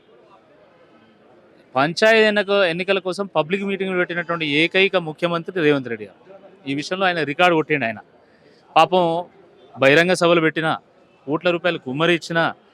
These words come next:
బీసీ రిజర్వేషన్ అని చెప్పి ఒక పెద్ద డ్రామాకు తెరలేపినా,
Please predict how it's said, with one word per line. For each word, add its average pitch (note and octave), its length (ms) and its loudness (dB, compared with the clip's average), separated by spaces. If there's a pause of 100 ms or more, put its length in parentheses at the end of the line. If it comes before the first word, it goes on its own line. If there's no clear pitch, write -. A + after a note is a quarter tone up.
(280)
బీసీ E3 300 -2
రిజర్వేషన్ F3+ 520 -2
అని E3+ 140 -8
చెప్పి E3 160 -8
ఒక D#3 120 -6
పెద్ద C#3+ 120 -4
డ్రామాకు D3 480 0
తెరలేపినా, D#3+ 680 -2